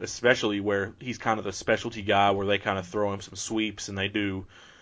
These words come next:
uh, that kind of thing and, and really try to get him the ball, uh, off the edge. And, and I'll be interested to kinda see where they kinda go with all that. But, but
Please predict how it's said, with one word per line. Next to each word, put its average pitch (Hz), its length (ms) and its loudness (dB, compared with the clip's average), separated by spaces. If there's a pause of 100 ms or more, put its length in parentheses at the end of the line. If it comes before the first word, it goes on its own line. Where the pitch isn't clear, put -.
(120)
uh, 90 180 2
that 117 260 6
kind 107 160 0
of 101 80 -6
thing 104 320 -4
and, 95 80 -6
and 98 220 -6
really 107 200 0
try 104 180 -2
to 98 80 -4
get 101 200 0
him 104 220 -6
the 98 80 -4
ball, 95 520 0
uh, 95 180 -2
off 95 220 2
the - 180 -12
edge. 95 360 2
And, 92 80 -10
and 98 200 -6
I'll 101 160 -4
be 98 120 -8
interested 95 260 -10
to - 20 -20
kinda 98 140 -6
see 95 180 -12
where 95 220 -4
they 87 140 -6 (420)
kinda 95 220 -4
go 95 180 0
with 90 180 -6
all 87 160 -2
that. 92 240 0
But, 127 160 4
but 151 200 4